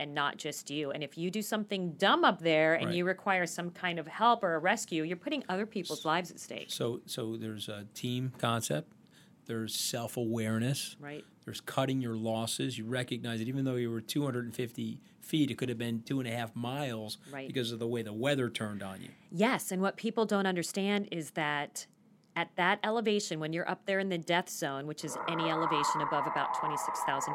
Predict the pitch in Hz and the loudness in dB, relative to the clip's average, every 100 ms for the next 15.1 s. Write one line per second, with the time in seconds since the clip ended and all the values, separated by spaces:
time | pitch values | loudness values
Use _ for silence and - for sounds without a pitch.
0 | - 135 147 - 165 160 - 156 - 175 | -4 -4 -4 -4 -2 -2 0 -4 0 0
1 | - 175 156 170 151 - 151 151 - 170 | 0 -2 0 2 2 0 -2 -2 -2 -2
2 | 143 156 151 180 165 143 - 151 156 165 | -2 -2 0 -2 -2 -6 -6 -6 -6 -6
3 | 151 151 - 156 143 151 - 151 143 151 | -6 -8 -6 -8 -6 -10 -4 -2 -2 -6
4 | - 151 156 269 - - - - - 160 | -10 -8 -6 -6 -10 -18 -20 -18 -4 0
5 | 156 - 190 170 156 156 180 160 156 151 | 0 2 0 4 4 2 0 0 0 -2
6 | 151 143 - - 156 156 156 - 151 143 | -4 -4 -4 -4 -2 -2 -4 -2 0 0
7 | 147 - 143 143 - 143 143 143 - 143 | -2 -4 -4 -4 -4 -4 -4 -10 -10 -10
8 | - 151 147 - - - - - 110 - | -2 4 6 4 -2 -8 -18 -12 -6 2
9 | 185 - 170 - 196 233 247 233 233 226 | 4 4 0 4 4 6 2 4 2 0
10 | - 165 143 160 185 240 392 - 381 - | 0 -2 -4 -6 -4 -2 -4 -2 0 2
11 | 175 156 135 131 127 123 117 - 110 101 | 6 6 6 2 2 2 2 0 -4 -6
12 | - 98 95 - 330 185 208 302 330 381 | -8 -8 -2 4 4 4 6 6 6 2
13 | 359 320 294 - - 196 233 269 - 262 | -2 0 -4 -2 6 8 8 4 -2 -6
14 | - 220 214 175 165 170 208 - - - | -4 -2 -2 -2 2 4 4 2 -10 -10
15 | - | -10